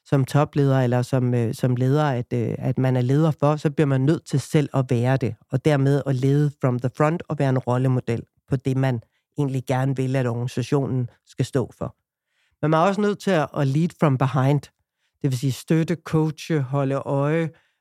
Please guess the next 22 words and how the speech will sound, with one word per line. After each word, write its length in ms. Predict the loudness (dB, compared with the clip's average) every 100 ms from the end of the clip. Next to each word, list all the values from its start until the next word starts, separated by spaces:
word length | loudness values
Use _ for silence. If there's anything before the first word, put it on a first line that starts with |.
| _ -6
øh, 440 | -4 -4 -4 -8
sørge 320 | -6 -2 0
for, 120 | 0 -2
at 160 | -2 -2
andre 420 | -2 -2 -2 -4 -2
får 180 | -4 -4
plads, 480 | -4 -4 -4 -8 -20 -8
øh, 440 | -4 -4 -4 -6 -10
sørge 320 | -6 -4 -4 -4
for, 100 | -6
at 120 | -6
ingen 240 | -4 -4 -4
falder 320 | -2 0 0
bagud, 640 | 0 0 0 -2 -2 -4 -8 -8
øh, 340 | -6 -6 -6
ligesom 340 | -6 -4 -2 -2
have 140 | -2 -2
fat, 240 | -4 -6 _ _ _ _ -6
øh, 200 | -4 -4 -8 -12 -16 -16 -6
bagfra 420 | -4 -4 -4 -4
i 100 | -4
organisationen. 760 | -6 -8 -10 -10 -6 -6 -8